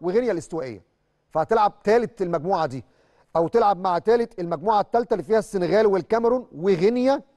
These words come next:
وجامبيا، أو تلعب مع تالت المجموعة الرابعة اللي فيها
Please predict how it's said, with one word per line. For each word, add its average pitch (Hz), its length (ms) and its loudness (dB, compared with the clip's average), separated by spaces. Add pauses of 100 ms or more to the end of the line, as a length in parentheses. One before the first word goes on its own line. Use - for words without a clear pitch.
(400)
وجامبيا، 175 460 -2 (920)
أو 156 140 2
تلعب 233 360 0 (120)
مع 147 220 0
تالت 233 540 0 (220)
المجموعة 202 640 -2 (100)
الرابعة 196 440 0 (500)
اللي 170 200 -4
فيها 247 460 0